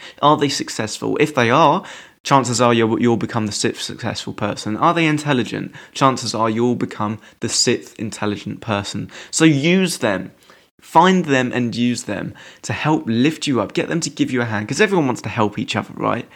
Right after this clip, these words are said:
Everyone wants to do that. So get them to help you and lift you up to the next step, to the next level, and develop your level of thinking.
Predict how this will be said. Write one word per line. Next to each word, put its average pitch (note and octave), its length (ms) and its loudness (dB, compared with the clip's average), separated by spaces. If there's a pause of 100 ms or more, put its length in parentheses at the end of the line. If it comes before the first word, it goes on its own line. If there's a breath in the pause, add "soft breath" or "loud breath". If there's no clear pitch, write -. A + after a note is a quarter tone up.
Everyone A2 600 -4
wants A2 240 -4
to G#2 100 -10
do G#2 220 -4
that. F#2+ 220 -8 (440 loud breath)
So C#3 160 0
get C3+ 240 0
them E3 160 2
to D3 140 -8
help B2 360 -4
you G#2+ 280 0 (440 loud breath)
and A2+ 260 2
lift C#3 260 0
you A2+ 140 0
up - 180 -2
to - 140 -12
the G#2 80 -6
next G2+ 300 -8
step, - 340 -12 (320 loud breath)
to A#2 120 -2
the G#2 80 -2
next A#2 380 -2
level, G2+ 460 -6 (160 loud breath)
and A2 320 -4 (100)
develop B2 640 0
your A2+ 100 0
level G#2 340 -2
of - 80 -12
thinking. - 520 -16